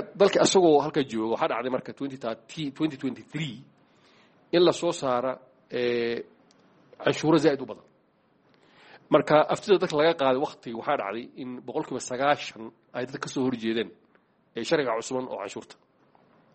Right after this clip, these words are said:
Eh, dalka marka, oo, em, dowladda marka loo sheego la dhahay, "Waxa ma soconaayeen, eh, waa inaad wax ka beddeshaan, saad wax u isticmaal-,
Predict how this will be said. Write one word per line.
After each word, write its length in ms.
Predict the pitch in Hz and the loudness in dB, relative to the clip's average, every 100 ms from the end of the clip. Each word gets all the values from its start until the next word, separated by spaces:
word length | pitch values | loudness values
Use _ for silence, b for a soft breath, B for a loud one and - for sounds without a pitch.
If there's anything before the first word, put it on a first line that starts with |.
| _ _ - B B B _ | _ _ -20 B B B _
Eh, 100 | 135 | 4
dalka 240 | 143 190 180 | 4 4 2
marka, 220 | 165 147 | -2 -4
oo, 200 | - 151 | -4 -2
em, 120 | 147 147 160 156 | -2 -2 -4 -4
dowladda 240 | 147 185 | -4 -4
marka 100 | 156 | -4
loo 100 | 156 | -4
sheego 240 | 170 165 156 | -6 -8 -8
la 60 | 127 | -8
dhahay, 160 | 123 | -8
"Waxa 220 | 127 - 143 | -10 -12 -10
ma 80 | 147 | -10
soconaayeen, 600 | 135 127 135 131 135 110 - b b b b _ | -8 -8 -6 -6 -6 -10 -16 b b b b _
eh, 60 | 131 | 0
waa 160 | 139 | 2
inaad 180 | 160 135 | 4 2
wax 140 | 151 | -2
ka 100 | - 143 | -4 -6
beddeshaan, 520 | 131 117 - 139 120 | -6 -12 -6 -6 -4
saad 200 | - 123 | -8 -8
wax 120 | 135 | -10
u 80 | 127 | -14
isticmaal-, 460 | 135 117 123 131 | -14 -12 -8 -8